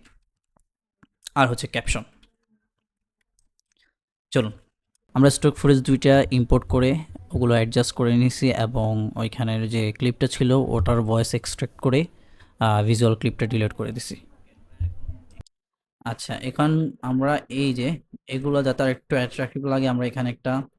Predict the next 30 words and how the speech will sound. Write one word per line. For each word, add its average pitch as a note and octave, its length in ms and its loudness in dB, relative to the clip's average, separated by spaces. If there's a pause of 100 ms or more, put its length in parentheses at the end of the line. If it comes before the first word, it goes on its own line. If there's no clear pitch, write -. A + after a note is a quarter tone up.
(420)
আহ, A2 360 -8 (260)
ড্রিমি D#3+ 380 4
ফিল্টার A#2+ 340 -4
ইউজ A2 160 -8
করব। A2+ 260 -10
ড্রিমি C#3+ 260 0
ফিল্টার D#3+ 300 -6
ইউজ D3 180 -6
করার D3+ 380 -2 (220)
একটা B2+ 280 -8
কারণ B2 340 -4
হচ্ছে B2+ 200 -4
আমি B2+ 140 0
একটা, B2+ 340 -6 (580)
আমার C3 280 0
যে B2+ 140 0
সাইকোলজি C3 580 -2
সেটা C3+ 200 -2
হচ্ছে B2 200 -2
যে C3+ 160 0 (600)
যেহেতু C3 480 2
এখানে, C#3 500 2 (280)
এখানে C#3+ 220 2
একটা C#3+ 140 2
ড্রিম D#3 420 6
দেখাচ্ছে, B2 480 4 (540)
হ্যাঁ, D3+ 200 -4 (140)
এখানে B2 380 -2 (420)
একটু B2+ 480 -6 (220)
ড্রিমি, C3+ 580 4